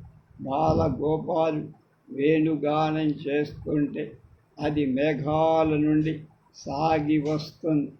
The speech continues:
ఉరుముల ధ్వనిలాగా అనిపి-, ఆనంద పారవశ్యంతో స్వామి విలాసంగా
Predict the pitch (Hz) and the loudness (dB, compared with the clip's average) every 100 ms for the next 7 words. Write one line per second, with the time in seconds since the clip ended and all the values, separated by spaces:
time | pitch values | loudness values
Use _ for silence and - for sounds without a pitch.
0 | _ _ _ 147 147 151 156 151 156 156 | _ _ _ -6 -2 2 2 2 2 2
1 | 156 151 123 131 131 151 151 156 151 147 | 2 0 -4 -6 -2 0 2 2 2 2
2 | 147 151 151 156 156 147 147 - - - | 2 2 2 0 0 -2 -4 -6 -12 -10
3 | - 160 135 - - - - - _ - | -2 0 -2 -6 -14 -18 -20 -20 _ -10
4 | 135 151 156 147 147 139 - 147 147 147 | -4 -2 2 0 0 -4 -6 -2 0 0
5 | 151 151 143 - 147 151 139 151 - - | 0 -2 -4 -4 0 0 0 -4 -8 -16
6 | - _ - 151 147 156 156 143 127 139 | -20 _ -10 -2 2 2 2 0 0 -2
7 | 156 160 156 151 156 151 | 0 2 0 0 0 -2